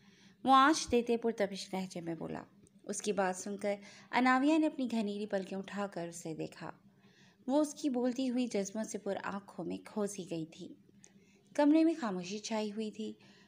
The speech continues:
वो दोनों एक दूसरे की आंखों में डूबे हुए थे। जब दरवाज़ा खटकाकर उसकी सेक्रेटरी ने अंदर आने की इजाज़त मांगी,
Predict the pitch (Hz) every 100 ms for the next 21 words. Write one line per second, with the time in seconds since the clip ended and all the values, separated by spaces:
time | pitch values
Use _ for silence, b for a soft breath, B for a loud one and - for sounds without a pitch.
0 | B 285 285 349 392 320 240 254 254 240
1 | 220 208 208 202 220 196 165 175 170 160
2 | 170 165 - - _ _ - _ B B
3 | B - 247 247 214 233 226 185 180 -
4 | 202 - 175 170 156 - - 220 220 233
5 | 226 - 170 175 - 226 208 208 214 185
6 | - 190 - 175 170 165 160 - 160 160
7 | -